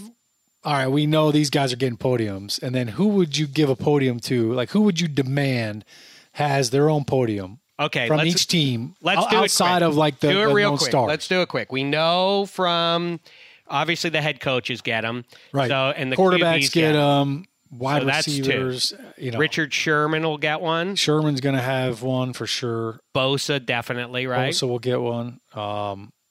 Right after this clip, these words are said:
Speaker 1: defensively for the Niners, I don't know if any,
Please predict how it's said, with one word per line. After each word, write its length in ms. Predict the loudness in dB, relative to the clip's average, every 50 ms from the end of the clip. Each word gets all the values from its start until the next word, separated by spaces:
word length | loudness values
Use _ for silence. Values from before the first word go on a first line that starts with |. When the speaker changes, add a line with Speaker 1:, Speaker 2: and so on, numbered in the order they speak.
| _ _ _ _ _ _ _ _ _ _ _ _ _ _ _ _ _ _ _ _ _ _ _ _ _ _ _ _ _ _ _ _ _ _ _ _ _ -16
Speaker 1:
defensively 840 | -14 -12 -12 -8 -6 -4 -4 -2 -2 -4 -4 -6 -6 -6 -6 -6 -6
for 140 | -6 -8 -8
the 60 | -8
Niners, 460 | -8 -8 -8 -8 -8 -8 -8 -8 -8
I 60 | -8
don't 120 | -8 -6 -6
know 80 | -6
if 140 | -8 -8 -10
any, 140 | -12 -12